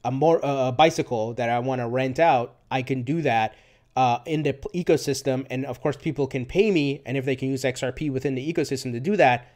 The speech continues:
that inc-, increases the use case, the vol-, tra-, you know, the volume, uh, uh, on, on the X R P ledger and so forth. You guys get the idea about that.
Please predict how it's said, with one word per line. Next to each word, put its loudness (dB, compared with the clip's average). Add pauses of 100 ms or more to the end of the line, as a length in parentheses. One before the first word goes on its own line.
(640)
that 4
inc-, -4 (140)
increases -4
the -4
use -4
case, 2
the -4
vol-, 2
tra-, -4
you -2
know, -8
the -10
volume, 0
uh, -8
uh, -6
on, -8
on -10
the -12
X -8
R -4
P -10
ledger 2
and -4
so -2
forth. -2 (340)
You 0
guys 10
get 0
the 2
idea 0
about 0
that. -4